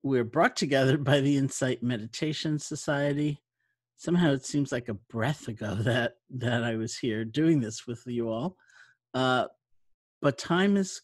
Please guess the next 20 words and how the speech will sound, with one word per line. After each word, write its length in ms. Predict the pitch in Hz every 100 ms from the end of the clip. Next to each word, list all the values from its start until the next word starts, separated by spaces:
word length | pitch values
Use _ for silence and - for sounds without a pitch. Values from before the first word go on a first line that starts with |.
| -
quite 260 | - 165
elastic 600 | 170 160 180 214 - -
these 180 | 139 127
days, 320 | - 123 123
isn't 240 | 143 151 143
it? 180 | 110 -
It's, 400 | 104 120 - - - _ _ _ _ _ _
it's 300 | 135 - -
really 240 | 135 135
very 220 | 127 -
<laughs> 0 |
different. 580 | 127 - 135 - 123 117 - _ _ _ _ _
So 380 | - - 147 135 - - _ _ _ _ _ _
I, 300 | - 165 175
in 220 | 180 165 147
times 380 | - 139 135
of 80 | 127
tremendous 480 | - 139 135 135 127
uncertainty 960 | 107 104 - 180 156 147 156 143 139 113
or 220 | 98